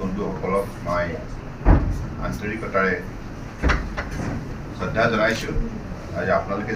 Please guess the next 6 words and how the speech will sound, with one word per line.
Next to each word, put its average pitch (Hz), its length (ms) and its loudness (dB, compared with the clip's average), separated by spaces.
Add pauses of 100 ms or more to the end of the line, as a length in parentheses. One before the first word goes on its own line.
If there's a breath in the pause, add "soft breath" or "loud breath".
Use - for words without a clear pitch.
জানে, 92 200 2 (840)
বৰ্তমান 92 400 -2 (1500)
লোকসভা 104 400 2 (100)
নিৰ্বাচনৰ, 104 560 4 (2000)
নিৰ্বাচনী 95 500 4
আয়োগৰ 92 280 2